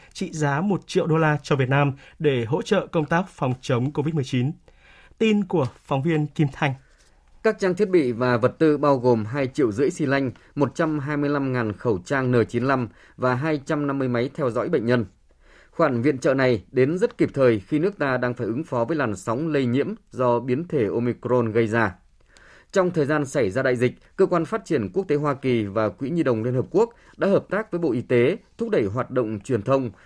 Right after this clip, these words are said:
Speaker 2: và huy động sự tham gia của cộng đồng ở Việt Nam, tăng cường các nỗ lực ứng phó đại dịch,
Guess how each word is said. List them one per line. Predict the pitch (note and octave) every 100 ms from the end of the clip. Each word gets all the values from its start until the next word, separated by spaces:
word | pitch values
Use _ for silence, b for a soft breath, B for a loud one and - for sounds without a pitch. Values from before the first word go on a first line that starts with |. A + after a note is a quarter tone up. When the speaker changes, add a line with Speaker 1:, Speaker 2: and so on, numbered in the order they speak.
| b
Speaker 2:
và | - D3
huy | F#3
động | E3 A#2+
sự | A#2 C#3+ A2
tham | D#3 C#3
gia | C3+ B2+
của | A#2 B2 A2
cộng | F2+ B2 G2+
đồng | A#2 G#2+
ở | G2
Việt | G2+
Nam, | A#2 A#2 F#2 B B B -
tăng | E3
cường | - C3+ A2
các | F#3
nỗ | D3+
lực | F#3 - -
ứng | C#3
phó | F#3+ C3
đại | F3 A#2+
dịch, | B2